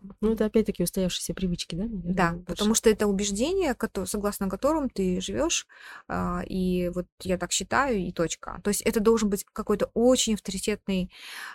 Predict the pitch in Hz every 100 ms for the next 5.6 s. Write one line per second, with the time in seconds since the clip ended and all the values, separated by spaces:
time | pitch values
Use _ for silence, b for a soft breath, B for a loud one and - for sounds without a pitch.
0 | - 185 175 180 180 196 226 208 202 185
1 | 196 349 - 233 208 - 240 220 185 -
2 | 190 202 262 339 - 208 185 208 185 185
3 | 190 180 - - 196 214 - 302 262 208
4 | 190 190 196 190 180 190 185 185 _ 190
5 | 196 - 185 185 190 -